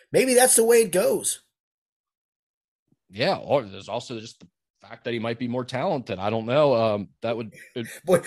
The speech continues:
Speaker 1: boy, you are, you're gonna beat this drum until it happens, aren't you?
Speaker 2: I mean, did, did, did, what did you think? Did you watch it at all?
Speaker 1: I thought he was good, but it's Temple, bro.
Speaker 2: Sure.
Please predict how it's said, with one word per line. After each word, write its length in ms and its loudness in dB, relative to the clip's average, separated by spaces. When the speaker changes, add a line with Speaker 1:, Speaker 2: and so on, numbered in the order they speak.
Speaker 1:
boy, 320 6
you 160 4
are, 220 6
you're 200 6
gonna 200 4
beat 260 -2
this 180 4
drum 320 0
until 280 2
it 100 2
happens, 340 0
aren't 220 -6
you? 140 -10
Speaker 2:
I 200 0
mean, 120 -12
did, 140 -4
did, 140 -4
did, 160 -2
what 140 2
did 140 -2
you 80 -4
think? 260 -2
Did 120 -12
you 100 -6
watch 240 -2
it 80 -8
at 80 -8
all? 260 -6
Speaker 1:
I 80 6
thought 260 8
he 60 6
was 240 8
good, 420 6
but 100 6
it's 160 0
Temple, 440 2
bro. 400 2
Speaker 2:
Sure. 560 2